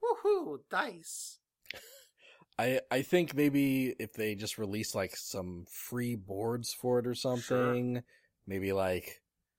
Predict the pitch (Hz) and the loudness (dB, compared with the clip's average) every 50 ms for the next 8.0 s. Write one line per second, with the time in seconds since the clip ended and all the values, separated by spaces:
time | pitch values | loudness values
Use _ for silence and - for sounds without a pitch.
0 | _ _ _ _ _ _ - 98 95 107 101 98 90 - 143 131 113 117 110 101 | _ _ _ _ _ _ -10 -6 -2 0 0 2 2 2 2 4 4 4 4 2
1 | - - - - 135 117 113 113 107 104 107 110 107 104 101 104 104 101 110 104 | 0 -4 -6 -2 0 0 0 0 0 -2 -2 -2 -2 -2 -2 -2 -2 0 0 0
2 | 107 107 107 107 - - - - 95 - - 110 104 104 101 101 101 101 98 - | 0 0 -2 -2 -4 -4 -6 -8 -8 -8 -6 -4 -2 0 0 0 0 -2 -4 -4
3 | 107 107 107 104 104 110 - _ _ _ 104 104 - - 107 107 - - 156 139 | -6 -4 -4 -4 -6 -8 -8 _ _ _ 0 2 4 4 2 2 2 2 2 2
4 | 135 110 - - - _ _ _ - - 127 131 120 117 117 110 104 - 117 107 | 2 0 -4 -10 -12 _ _ _ -4 -4 -2 0 2 4 4 4 4 4 2 2
5 | 104 95 - - 117 107 104 98 92 98 98 98 95 - - - - - 101 98 | 2 2 0 0 2 2 2 2 2 4 4 4 2 0 -4 -8 -6 -4 -4 -2
6 | 95 92 90 87 85 85 90 87 85 95 92 90 85 82 82 80 80 82 82 82 | 0 2 0 0 0 -2 -6 -6 -4 -4 -4 -4 -4 -6 -6 -8 -6 -4 -6 -6
7 | 78 - - - - 90 80 80 80 78 - - - - - - - 117 107 | -6 -6 -8 -6 -6 -6 -6 -6 -8 -8 -10 -12 -14 -14 -16 -18 -18 -20 -10